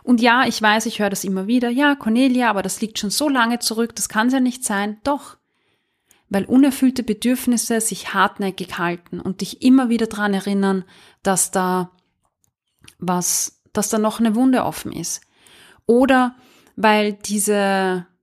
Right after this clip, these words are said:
ja, die Situationen einfach dazu geführt haben, dass du einfach Glaubenssätze hast, wie,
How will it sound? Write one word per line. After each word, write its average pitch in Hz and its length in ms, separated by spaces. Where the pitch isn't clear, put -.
ja, 214 220
die 208 120
Situationen 208 760
einfach 214 300
dazu 208 280
geführt 226 380
haben, 220 220
dass 202 180
du 240 200
einfach 214 340
Glaubenssätze 185 760
hast, 175 380
wie, 196 240